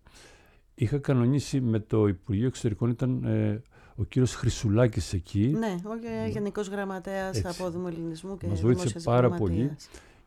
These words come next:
Speaker 1: Και δεκαπέντε μαθητές από το high school ήρθαμε και μείναμε τρεις ημέρες, φιλοξενηθήκαμε σε εγκαταστάσεις της Διεθνούς Ολυμπιακής Επιτροπής στην αρχαία Ολυμπία, πριν τους Ολυμπιακούς Αγώνες. Και παρακολουθήσαμε πρόγραμμα Ολυμπιακής Παιδείας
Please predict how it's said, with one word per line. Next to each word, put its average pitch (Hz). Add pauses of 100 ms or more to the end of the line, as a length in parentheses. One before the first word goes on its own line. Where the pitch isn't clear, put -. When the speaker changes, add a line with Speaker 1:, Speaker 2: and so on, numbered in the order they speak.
Speaker 1:
Και 110
δεκαπέντε 104
μαθητές 127
από -
το -
high 127
school 165 (120)
ήρθαμε 127
και 110
μείναμε 120 (200)
τρεις 131
ημέρες, 127
φιλοξενηθήκαμε 110
σε -
εγκαταστάσεις 110
της -
Διεθνούς 104
Ολυμπιακής 104
Επιτροπής 104
στην 101
αρχαία 95
Ολυμπία, 104 (300)
πριν 135
τους -
Ολυμπιακούς 101
Αγώνες. 90
Και -
παρακολουθήσαμε 123
πρόγραμμα 135 (240)
Ολυμπιακής 110
Παιδείας 131